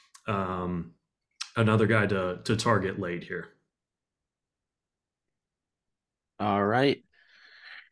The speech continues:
Speaker 2: Yeah, I love, uh, Perine. One, the only worry is, like, if they sign a vet, but, you know, if, if this is still a guy you take a chance on 'cause he should still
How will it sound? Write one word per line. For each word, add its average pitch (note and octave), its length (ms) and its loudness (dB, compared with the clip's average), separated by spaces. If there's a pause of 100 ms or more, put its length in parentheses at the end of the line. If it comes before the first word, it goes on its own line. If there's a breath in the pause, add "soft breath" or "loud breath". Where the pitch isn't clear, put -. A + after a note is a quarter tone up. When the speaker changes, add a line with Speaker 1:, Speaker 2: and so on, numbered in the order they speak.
(120)
Speaker 2:
Yeah, A#2+ 320 8 (100)
I A2+ 40 2
love, G#2+ 360 4
uh, G2 180 0
Perine. G#2 460 2
One, A2 300 6
the A#2 100 4
only A#2+ 220 4
worry G#2+ 340 2
is, F#2+ 200 -2
like, F2+ 200 -8
if F2+ 60 -10
they F2+ 120 -4
sign F#2+ 260 0
a F2 80 -4
vet, F2 420 0
but, E2+ 220 0
you F2+ 80 -2
know, F2 160 -2
if, - 420 -8
if E2+ 340 -4
this G2 200 -2
is F2 100 -6
still F2+ 260 -4
a F2+ 60 -2
guy F2 220 -2
you F2 100 -2
take F2 180 -6
a E2+ 60 -4
chance - 300 -4
on - 120 -4
'cause - 120 -12
he F2 100 -6
should - 380 -8
still D#2 400 -6